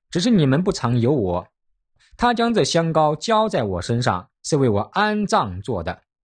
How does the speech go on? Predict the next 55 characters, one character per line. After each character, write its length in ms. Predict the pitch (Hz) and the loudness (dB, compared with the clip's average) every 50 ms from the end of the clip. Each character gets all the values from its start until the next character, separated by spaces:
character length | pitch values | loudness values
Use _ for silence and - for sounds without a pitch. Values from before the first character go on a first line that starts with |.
| _ _ _ _ _ _ _ _ _ _ _ _ _ _ _ - | _ _ _ _ _ _ _ _ _ _ _ _ _ _ _ 0
我 120 | 117 123 | 2 2
实 140 | - - 160 | 2 2 2
在 180 | 165 180 151 | 4 4 2
告 240 | 127 - 156 139 123 | 4 2 2 2 2
诉 160 | 123 - 143 | 0 -2 -2
你 120 | 120 113 104 | -2 -2 0
们， 260 | 98 98 98 98 - - _ _ | 0 -2 -2 -4 -6 -10 _ _
普 280 | - - - 117 110 117 | -8 -4 0 0 0 0
天 320 | 117 - 190 196 196 196 | 2 2 2 2 4 0
之 140 | 185 - 151 | -2 -4 -4
下， 340 | 147 - 117 92 82 - _ _ _ - - _ | -2 -2 -2 -2 -2 -6 _ _ _ -20 -20 _
无 180 | _ 131 139 190 | _ 2 4 4
论 240 | 233 254 240 185 151 | 4 4 2 2 0
在 220 | 143 170 156 123 117 | 0 0 0 0 -2
什 160 | - 113 110 | -2 -2 -2
么 120 | 117 143 | -2 -2
地 140 | 160 160 135 | 0 -2 0
方 240 | - 156 156 151 147 | 0 0 0 0 -2
传 380 | - - - 107 104 120 156 | -4 -4 -2 0 0 2 0
这 240 | 175 - 175 127 92 | 0 0 0 0 0
福 220 | 92 - - 110 110 | -2 -2 -2 0 2
音， 320 | 110 110 107 110 - - _ - - - _ _ | 2 2 2 0 -2 -6 _ -20 -20 -20 _ _
也 80 | 113 120 | 2 2
要 200 | 131 135 127 143 | 4 2 2 0
述 320 | - - - 240 160 135 | -4 -4 -2 0 0 0
说 260 | 131 - 156 151 151 | 0 2 2 2 2
这 140 | 151 - 156 | 2 0 0
女 160 | 127 107 101 | 0 0 0
人 200 | 98 98 101 123 | 0 2 0 0
所 180 | 147 - 101 87 | 0 -2 -4 -4
行 280 | - - 101 98 110 117 | -2 -2 -2 0 0 0
的， 260 | 104 98 95 - _ _ _ _ | 0 0 -2 -6 _ _ _ _
做 280 | - - 233 185 117 98 | -2 2 2 2 2 2
个 140 | 95 95 90 | -2 -4 -8
纪 220 | - - 120 98 | -6 -4 -4 -2
念。” 260 | 95 107 98 90 - - _ _ _ _ _ _ _ _ _ _ _ _ _ _ _ _ _ _ _ _ _ _ _ _ _ _ _ _ _ _ _ _ _ | 0 -2 -2 -2 -6 -14 _ _ _ _ _ _ _ _ _ _ _ _ _ _ _ _ _ _ _ _ _ _ _ _ _ _ _ _ _ _ _ _ _
所 140 | - - 240 | 0 2 2
以 40 | 220 | 4
弟 40 | 202 | 4
兄 80 | 196 | 2
姊 80 | 180 143 | 2 0
妹， 260 | 123 113 104 95 - - _ | 0 0 -2 -2 -4 -10 _
耶 180 | - 160 175 185 | 0 2 4 4
稣 160 | 185 - 185 | 2 0 -2
没 140 | 170 139 156 | 0 0 0
有 100 | 160 123 | 0 0
责 200 | 113 - 110 110 | 0 0 -2 0
备 160 | 107 123 104 | 0 0 -2
玛 180 | 95 87 82 85 | 0 -2 -4 -4
利 80 | 90 | -4
亚， 100 | 87 87 | -4 -4
而 80 | 92 104 | -4 -2
是 140 | - - 120 | -2 -2 -2
赞 340 | - - 240 226 190 127 110 | 0 0 0 0 0 -2 -6
赏 400 | - - 90 85 87 101 - | -6 -6 -6 -4 -6 -8 -8